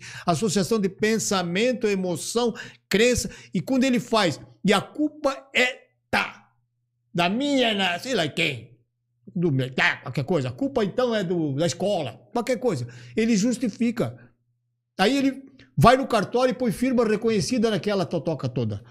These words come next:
Isso chama-se reificação cerebral. É um conceito que se estuda neurologicamente, só que é uma reificação com Rzinho, titica também, entendeu? Reizinho minúsculo. Não tem nada de rei.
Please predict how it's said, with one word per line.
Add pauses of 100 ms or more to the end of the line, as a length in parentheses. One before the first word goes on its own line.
(600)
Isso
chama-se
reificação
cerebral. (460)
É
um
conceito
que
se
estuda
neurologicamente, (1300)
só
que
é
uma
reificação
com
Rzinho,
titica
também,
entendeu? (340)
Reizinho
minúsculo. (460)
Não
tem
nada
de
rei.